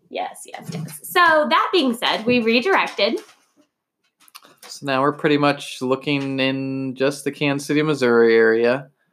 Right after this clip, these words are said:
Speaker 1: Right.
Speaker 2: Which is relatively big. We just, uh,
Speaker 1: Big, yes.
Speaker 2: narrowed down the neighborhoods we're looking in. And of course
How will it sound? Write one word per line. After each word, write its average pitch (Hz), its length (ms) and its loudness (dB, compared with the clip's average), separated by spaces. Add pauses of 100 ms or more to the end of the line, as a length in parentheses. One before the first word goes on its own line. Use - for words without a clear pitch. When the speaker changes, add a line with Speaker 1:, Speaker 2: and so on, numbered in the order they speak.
(240)
Speaker 1:
Right. - 500 -4 (200)
Speaker 2:
Which 190 220 -8
is 175 140 0
relatively 120 560 0
big. 107 320 -2
We 113 80 -4
just, - 320 -10
uh, - 240 0
Speaker 1:
Big, - 100 -14
yes. - 400 -16 (300)
Speaker 2:
narrowed 175 300 2
down 143 220 2
the 131 60 0
neighborhoods 113 640 -2
we're 110 120 -6
looking 110 260 -8
in. 120 380 -10
And 120 160 -12
of 107 100 -14
course - 560 -8